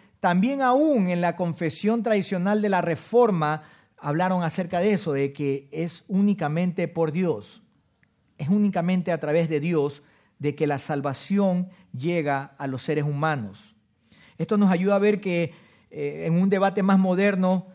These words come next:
la cuestión de, de esta doctrina no ha sido nueva.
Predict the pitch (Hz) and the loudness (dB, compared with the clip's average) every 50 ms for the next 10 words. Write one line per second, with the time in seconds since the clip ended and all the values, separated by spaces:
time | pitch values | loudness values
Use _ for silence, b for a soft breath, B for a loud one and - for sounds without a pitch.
0 | B B B B B B - 160 165 160 170 180 165 - - 202 214 220 214 208 | B B B B B B -6 -4 -4 -2 0 0 0 0 0 0 2 2 2 2
1 | 196 185 185 180 175 160 175 180 175 - 226 202 185 175 165 - - 202 220 208 | 2 0 -2 -4 -2 0 0 -2 0 0 0 0 0 -2 -2 -2 -2 0 2 2
2 | 196 175 170 170 170 190 180 - - - 208 196 196 190 185 196 208 214 202 175 | 2 2 0 2 2 0 0 0 0 0 2 2 4 4 4 4 4 4 4 2
3 | 135 113 104 98 - | 0 -2 -4 -8 -16